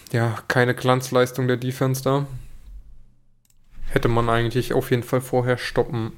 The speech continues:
müssen. Und dann gab's noch zwei Aktionen von Josh Jacobs gegen die Broncos. Einmal, ähm,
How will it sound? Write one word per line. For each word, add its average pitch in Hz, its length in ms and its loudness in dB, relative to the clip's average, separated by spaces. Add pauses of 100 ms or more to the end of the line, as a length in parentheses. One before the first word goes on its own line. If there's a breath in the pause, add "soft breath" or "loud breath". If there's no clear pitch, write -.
müssen. 151 760 0 (3250 loud breath)
Und 185 600 0 (540)
dann 151 240 2
gab's 139 260 2
noch 135 140 0
zwei 135 340 2
Aktionen 135 440 2
von 131 240 0
Josh 135 300 0
Jacobs 156 600 0
gegen 135 340 2
die 131 140 2
Broncos. 147 640 0 (920 soft breath)
Einmal, 147 880 4
ähm, 135 640 0